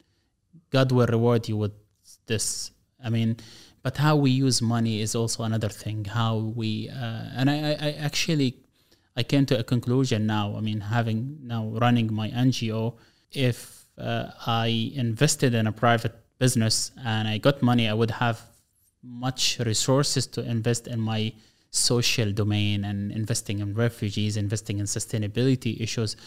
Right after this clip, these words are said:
So I think, uh, we should not also underestimate, uh, money, but it should not be the only goal that we, we look for, because you may end up, as you said, not achieving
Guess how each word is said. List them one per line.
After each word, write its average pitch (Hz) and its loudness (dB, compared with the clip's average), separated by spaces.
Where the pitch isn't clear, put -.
So - 2
I 127 2
think, 156 0
uh, 135 0
we 127 2
should 131 0
not 131 2
also 127 -2
underestimate, 113 -4
uh, 120 -8
money, 135 2
but 135 -2
it - -12
should 127 0
not 127 0
be 117 0
the 110 -4
only 120 2
goal 123 6
that 110 2
we, 107 0
we 113 -2
look 110 -2
for, 98 -10
because - -4
you 127 2
may 123 4
end 123 4
up, 117 2
as 104 0
you 113 2
said, - 0
not 120 -4
achieving 117 -2